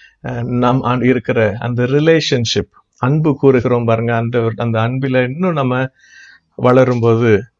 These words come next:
இன்னும் அஹ், அவருடைய ஆறுதலை நம்ம பெற்றுக்கொள்ள முடியும்.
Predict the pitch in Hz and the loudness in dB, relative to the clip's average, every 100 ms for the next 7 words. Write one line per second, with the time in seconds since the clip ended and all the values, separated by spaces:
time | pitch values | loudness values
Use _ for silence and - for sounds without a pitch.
0 | - 127 139 127 110 127 _ _ _ _ | 0 2 2 2 0 -4 _ _ _ _
1 | 123 117 117 120 123 120 120 113 131 127 | -4 -2 2 2 2 2 2 4 2 2
2 | 117 113 107 101 107 - 117 104 104 101 | 0 0 0 0 -2 -2 -2 0 0 0
3 | 98 98 95 | 0 0 0